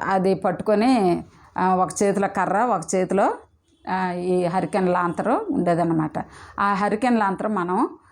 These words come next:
ఈ వరదలు, ఫ్లడ్స్ టైంలో, తుఫాన్ టైంలో రెడీ చేసుకొని ఉంచుకోవాలండి. ఇంకా శిథిలావస్థలో ఉన్న భవనాలను తొలగించుకోవాలి. బాగా పడిపోతున్న, పడిపోతున్న బిల్డింగ్స్‌ని ముందుగానే మనం తొలగించాలి. ఇంకా డ్యామేజ్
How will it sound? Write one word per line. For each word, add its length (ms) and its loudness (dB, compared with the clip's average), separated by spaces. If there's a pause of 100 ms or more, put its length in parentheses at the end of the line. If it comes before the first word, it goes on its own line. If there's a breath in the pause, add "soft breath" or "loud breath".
(220 soft breath)
ఈ 260 2
వరదలు, 400 0
ఫ్లడ్స్ 440 -2
టైంలో, 380 -2 (280)
తుఫాన్ 300 -4
టైంలో 280 -2
రెడీ 240 0 (120)
చేసుకొని 300 -2
ఉంచుకోవాలండి. 580 -4 (320 loud breath)
ఇంకా 160 2
శిథిలావస్థలో 800 2
ఉన్న 140 0
భవనాలను 680 0 (100)
తొలగించుకోవాలి. 760 -2 (200)
బాగా 300 -2
పడిపోతున్న, 640 -2
పడిపోతున్న 600 0
బిల్డింగ్స్‌ని 560 0
ముందుగానే 400 2
మనం 420 0 (400 loud breath)
తొలగించాలి. 680 0
ఇంకా 140 -6
డ్యామేజ్ 680 0